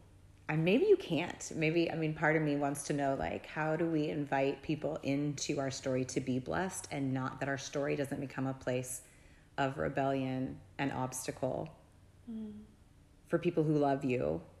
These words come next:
Speaker 1: and are
Speaker 2: Mm-hmm.
Speaker 1: like, "If this is how God's gonna treat Amy, I'm out."
Speaker 2: Mm.
Speaker 1: Right? Like, we want people to be like, "If this is how Amy can love Jesus, then I wanna love Jesus." It's,
Speaker 2: <laughs>
Speaker 1: you know what I'm saying? Like,
Speaker 2: Right.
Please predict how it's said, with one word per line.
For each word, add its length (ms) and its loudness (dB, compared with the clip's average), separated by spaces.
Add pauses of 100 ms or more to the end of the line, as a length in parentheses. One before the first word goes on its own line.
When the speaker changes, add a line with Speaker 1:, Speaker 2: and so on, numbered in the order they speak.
(300)
Speaker 1:
and 120 -2
are 100 0
Speaker 2:
Mm-hmm. 100 0
Speaker 1:
like, 440 -4
"If 140 -4
this 220 0
is 80 -8
how 140 0
God's 260 0
gonna 180 0
treat 220 -4
Amy, 200 -4
I'm 140 -6
out." 400 -8 (720)
Speaker 2:
Mm. 520 -2
Speaker 1:
Right? 480 4 (120)
Like, 260 -2
we 140 4
want 200 2
people 260 -2
to 100 -8
be 160 0
like, 240 -2
"If 100 -8
this 160 0
is 140 -2
how 180 -2
Amy 260 2
can 220 -2
love 160 -2
Jesus, 560 -4
then 180 -2
I 180 -2
wanna 260 -4
love 200 -4
Jesus." 680 -6
It's, 240 -2
Speaker 2:
<laughs> 320 6
Speaker 1:
you 60 10
know 80 10
what 60 8
I'm 60 8
saying? 460 4
Like, 180 6
Speaker 2:
Right. 320 0